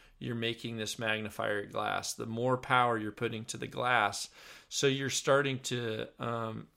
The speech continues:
you're really starting to magnify mistakes. And that's why so many people, one, I think it's funner to watch an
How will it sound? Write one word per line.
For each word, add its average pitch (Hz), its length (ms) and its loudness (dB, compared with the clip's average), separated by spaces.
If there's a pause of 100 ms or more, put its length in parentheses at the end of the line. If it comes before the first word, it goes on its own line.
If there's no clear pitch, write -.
(120)
you're 123 180 -2
really 139 400 4
starting 131 440 2
to 120 120 0
magnify 113 1000 2
mistakes. - 920 -2 (480)
And 113 540 0
that's 135 280 2
why 151 120 2
so 156 260 2
many 151 180 0
people, 131 540 -4 (260)
one, 147 520 4 (120)
I 127 120 8
think 139 280 0 (120)
it's 117 200 -2
funner 147 540 4
to - 100 -8
watch 113 340 2
an 113 100 -10